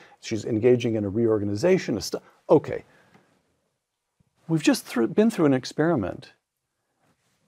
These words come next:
in focusing monomaniacally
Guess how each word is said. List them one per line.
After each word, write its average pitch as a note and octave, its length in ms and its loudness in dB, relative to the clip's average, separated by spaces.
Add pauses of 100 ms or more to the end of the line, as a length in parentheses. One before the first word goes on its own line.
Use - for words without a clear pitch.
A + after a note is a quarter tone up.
(840)
in A#2+ 180 2
focusing C3+ 760 2
monomaniacally F3+ 1160 0